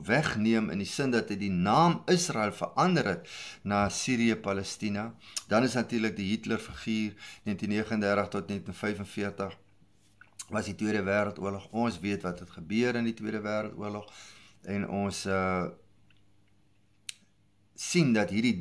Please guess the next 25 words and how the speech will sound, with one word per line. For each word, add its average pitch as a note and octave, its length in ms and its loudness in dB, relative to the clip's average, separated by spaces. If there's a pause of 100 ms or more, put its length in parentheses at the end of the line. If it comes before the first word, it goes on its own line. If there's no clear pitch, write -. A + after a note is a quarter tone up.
drie E3 240 6
persone C3+ 540 0 (180)
een E3+ 380 4 (340)
groot D3+ 480 2
gemeene B2+ 560 -2
deler A#2+ 400 4
het A2 180 -2
met A2 220 2
die A#2+ 80 0
antichris, F#2+ 600 -4 (360)
en G#2+ 300 2
dit A#2 220 2 (100)
is A2+ 300 0 (320)
die G#2 160 2
vernietiging G2 840 -2
of E2+ 140 -8
die F2 140 -8
gepoogde - 880 0
vernietiging F#2 800 -4 (280)
van G#2+ 240 -2
die F#2+ 140 -2
Joos-, F2 360 -2 (100)
van G2+ 180 -2
die F#2 100 -2
Jode. F2 320 -4